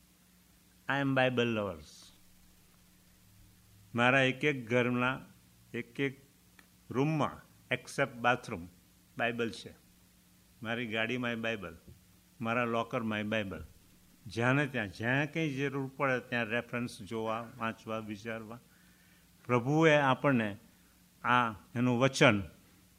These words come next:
આપણને આપી દીધું છે. <clears throat> બાઇબલમાં જે લખ્યું છે એ પ્રમાણે જો આપણે ચાલીશું ને એ પ્રમાણે વર્તીશું તો પ્રભુ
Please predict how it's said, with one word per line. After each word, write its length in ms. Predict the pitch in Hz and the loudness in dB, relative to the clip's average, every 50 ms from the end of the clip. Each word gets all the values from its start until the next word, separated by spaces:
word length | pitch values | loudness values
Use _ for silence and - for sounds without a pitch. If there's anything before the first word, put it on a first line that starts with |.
| _ _ _ _ _ - - - - - | _ _ _ _ _ -20 -20 -18 -10 -4
આપણને 400 | 98 110 - 131 123 120 120 117 | -4 -2 0 2 2 4 4 2
આપી 260 | 110 98 - 117 107 | 2 0 0 -4 -2
દીધું 300 | 101 98 90 104 101 95 | -2 -4 -4 -4 -4 -6
છે. 200 | - - 90 - | -6 -10 -14 -14
<clears throat> 400 | - _ - - 254 220 147 117 - - - - - - _ _ _ _ - - - _ - _ _ _ _ _ - _ _ _ _ _ _ _ _ _ _ - - | -8 _ 8 10 10 10 10 8 2 -2 -12 -20 -20 -20 _ _ _ _ -20 -20 -20 _ -20 _ _ _ _ _ -20 _ _ _ _ _ _ _ _ _ _ -4 2
બાઇબલમાં 500 | - 151 185 180 202 208 196 185 175 151 | 4 4 8 8 8 6 8 6 4 6
જે 120 | 147 156 | 6 6
લખ્યું 380 | 143 131 123 - - 147 139 131 | 6 6 4 4 4 2 2 4
છે 120 | - 139 | 4 2
એ 40 | 127 | 2
પ્રમાણે 400 | 131 139 127 131 139 139 139 131 | 4 4 4 6 8 8 6 8
જો 100 | 131 131 | 8 6
આપણે 280 | 123 120 - 120 120 | 6 6 6 2 2
ચાલીશું 640 | 117 - 139 120 135 160 165 160 147 - 139 123 113 | 2 4 6 8 10 10 10 8 6 4 0 0 0
ને 100 | 117 127 | 0 0
એ 40 | 123 | 0
પ્રમાણે 320 | - 127 123 123 127 123 | -2 -2 -2 0 0 2
વર્તીશું 640 | 113 120 139 160 160 185 170 139 - - 113 104 - - - - - - - - - - - - - | 4 4 4 4 6 4 4 4 4 0 -4 -6 -6 -12 -20 -20 -20 -20 -20 -20 -20 -20 -20 -12 -2
તો 120 | - 120 113 | 0 0 0
પ્રભુ 720 | - 135 127 143 131 147 165 143 104 85 82 - - | 2 4 4 6 6 6 6 6 6 2 -2 -10 -18